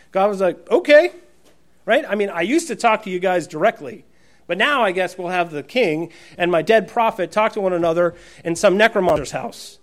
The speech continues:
That seems legit. That seems much better. Good job, Israel. You're welcome. And, and what the whole story is telling us is what co-, what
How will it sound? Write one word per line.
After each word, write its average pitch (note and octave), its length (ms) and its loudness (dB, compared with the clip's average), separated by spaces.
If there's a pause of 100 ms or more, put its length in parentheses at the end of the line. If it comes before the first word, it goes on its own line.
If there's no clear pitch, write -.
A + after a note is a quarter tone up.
(160)
That G#3 200 0
seems E3+ 300 -2
legit. - 480 -8 (280)
That F#3+ 180 0
seems E3+ 260 -4
much E3 220 0
better. C3+ 320 -2 (340)
Good G3+ 160 -2
job, E3 260 2
Israel. C#3 400 -4 (200)
You're F3+ 100 -6
welcome. D#3 380 -4 (1200)
And, G3+ 140 2
and G#3+ 140 2
what A3 140 4
the G#3+ 80 4
whole D4 320 0
story B3+ 340 4
is A3+ 80 -2
telling A#3 320 0
us D#3 100 -4
is D3+ 100 -8
what C4+ 280 0
co-, A3+ 260 -4
what - 220 -4